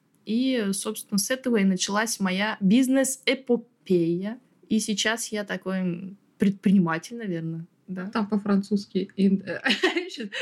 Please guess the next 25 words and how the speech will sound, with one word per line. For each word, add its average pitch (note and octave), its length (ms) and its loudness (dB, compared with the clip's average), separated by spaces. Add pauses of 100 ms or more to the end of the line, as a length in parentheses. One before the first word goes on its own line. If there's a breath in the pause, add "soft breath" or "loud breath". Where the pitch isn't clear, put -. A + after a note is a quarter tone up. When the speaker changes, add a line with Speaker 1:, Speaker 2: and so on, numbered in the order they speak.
Speaker 2:
четыре B3 280 -4
года A3+ 200 -8
живет A#3 220 -10
во B3+ 100 -8
Франции. C#4+ 440 -6
Как D#4+ 180 2 (120)
там G4+ 140 0
предприниматель D4 680 -6
по-французски? A#3+ 600 -14 (220)
Speaker 1:
По-французски G3 840 0
entrepreneur. G3+ 1200 0 (380)
Speaker 2:
Entrepreneur. D#3+ 1400 -4 (760 loud breath)
Ну A#3+ 80 -2
ладно, C4 180 2
ладно, A3+ 180 4
давай A3 340 0
теперь G3+ 220 -6
про F3+ 120 -16
мужчин. G3 520 -6
У - 20 -14
тебя G3 140 -2
Жюльен G3 500 -4
по-русски F3 520 -12
не E3+ 120 -14
говорит? B3 300 -10